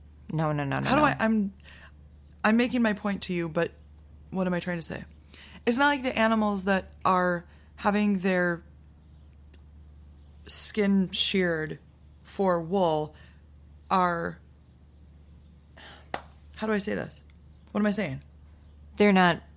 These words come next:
Speaker 1: meant to be multi-purpose?
Speaker 2: Right.
Speaker 1: Is that what you're trying to say?
Speaker 2: Yeah.
Speaker 1: Okay. So, um, yeah, I guess mutton, mutton is sheep. And I don't,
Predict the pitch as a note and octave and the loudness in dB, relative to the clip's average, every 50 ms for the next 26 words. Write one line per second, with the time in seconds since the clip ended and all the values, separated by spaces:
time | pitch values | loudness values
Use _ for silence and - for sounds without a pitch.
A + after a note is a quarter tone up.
0 | - - - - - - F#3+ F3+ E3+ E3 D#3+ E3 - F3+ D3+ D#3+ D#3 D3+ D3+ D3 | -20 -20 -20 -16 -8 -2 0 2 2 2 2 0 -2 -2 0 0 2 2 0 0
1 | - D3+ D3 - - D3+ D3+ - F#3 G#3+ - - - - - - - G3 A3+ A3 | -2 -6 -8 -6 -6 -6 -4 -2 -2 -4 -4 -4 -8 -8 -10 -6 2 6 6 6
2 | F#3 - - - - - - - - - - - F3 E3 D3+ F#3+ F3+ F3 F3 - | 6 4 0 -6 -8 -10 -12 -16 -16 -10 -8 -6 -4 -4 -2 -2 -2 -2 -4 -4
3 | - F#3+ G3 G3 F#3+ G3+ G2 - - - - - - - - - - D#3 D3+ D3 | -6 -4 -4 -4 -4 -4 -6 -6 -6 -10 -16 -18 -20 -20 -20 -14 -10 -10 -8 -8
4 | D3 D#3+ - - - - - - - - - - - - - - - - - - | -10 -12 -16 -20 -20 -20 -20 -20 -20 -20 -20 -20 -20 -20 -20 -20 -14 -10 -4 2
5 | A3 A3 A3 G#3+ G#3+ G3+ - - F#3+ F#3 F3+ F3 E3 D#3+ D3 - - - - - | 4 6 6 8 6 6 4 4 4 4 6 4 4 2 -2 -6 -12 -20 -20 -20
6 | - - - - - G3 G3+ F3 E3 - E3+ F#3+ G#3 G3+ - - - F#3+ G3 F#3+ | -20 -20 -20 -4 0 4 6 6 6 6 4 4 2 0 0 -2 0 2 4 4
7 | F#3 F#3+ - - A3 A#3+ C4 C#4 C#4+ - - - - - - - - - - - | 4 4 2 2 0 2 2 0 -2 -4 -10 -14 -16 -16 -16 -18 -18 -18 -10 -4
8 | - E3 E3+ - - G3+ G3+ G#3 G#3 - - - D#3+ C#3 - - - D#3+ E3 - | -2 -2 -2 0 0 -2 0 0 -2 -2 -4 -6 -6 -8 -8 -8 -8 -10 -10 -12
9 | - - - - - - - - - - - - - - - - - - - - | -16 -20 -20 -18 -16 -16 -16 -16 -18 -20 -20 -20 -20 -18 -18 -16 -12 -10 -10 -10
10 | - - - - - - - - - E3 E3 D#3+ D#3+ D#3 D#3 D#3 D#3 D3+ | -10 -10 -12 -12 -12 -14 -12 -8 -4 -2 0 0 0 0 0 -2 -2 -4